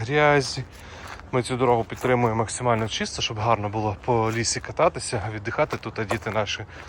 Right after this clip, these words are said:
на велосипедах люблять кататися. Ну і так, просто прогулки робимо, особливо коли, е, коли х-, шукаємо гриби. Така,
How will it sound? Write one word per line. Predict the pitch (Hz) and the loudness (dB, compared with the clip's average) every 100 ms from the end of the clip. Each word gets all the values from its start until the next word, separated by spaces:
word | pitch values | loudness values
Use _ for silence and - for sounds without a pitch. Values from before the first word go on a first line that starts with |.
| - - - - | -16 -16 -18 -2
на | 110 | 0
велосипедах | 117 131 - - 180 170 151 | 4 2 2 8 10 10 6
люблять | 156 135 139 - - - - - - | 2 4 2 2 -8 -14 -14 -14 0
кататися. | 147 - 147 143 123 139 123 - - - - - - - - - - - - | 2 10 10 10 2 2 2 -2 -14 -18 -20 -20 -18 -18 -18 -18 -20 -20 -2
Ну | 269 269 | 2 2
і | |
так, | - 139 117 | 8 8 8
просто | - 139 143 127 107 - - - | 6 4 4 -2 -4 -8 -14 -6
прогулки | - 127 131 123 - | 4 4 6 2 4
робимо, | 123 139 123 117 | 6 6 6 4
особливо | - 120 110 107 | 4 0 2 0
коли, | 117 110 98 - - - - - - - - - | 0 -2 -2 -10 -20 -20 -20 -20 -20 -20 -18 -6
е, | 110 110 113 117 117 98 - - - - - - | 0 2 4 4 2 -6 -14 -20 -20 -20 -20 0
коли | 135 123 | 6 6
х-, | 117 - - | 6 0 -2
шукаємо | - - 131 120 | -4 6 6 6
гриби. | 120 117 131 175 233 - - - - - - - - | 4 0 2 2 2 -2 -16 -18 -18 -18 -16 -16 -10
Така, | 113 - 110 | -6 0 0